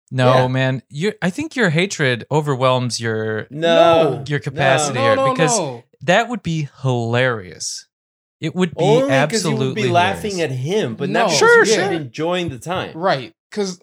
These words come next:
Speaker 3: looking at, like, the Access Hollywood tape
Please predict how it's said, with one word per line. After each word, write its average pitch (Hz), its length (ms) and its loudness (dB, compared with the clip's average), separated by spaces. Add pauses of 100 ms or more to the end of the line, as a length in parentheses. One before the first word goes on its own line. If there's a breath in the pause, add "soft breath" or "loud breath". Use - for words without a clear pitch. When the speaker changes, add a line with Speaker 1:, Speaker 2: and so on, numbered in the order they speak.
Speaker 3:
looking 226 380 0
at, 208 160 2
like, 185 220 -2
the 165 180 -8
Access 185 440 -4
Hollywood 165 720 -4
tape 110 300 -18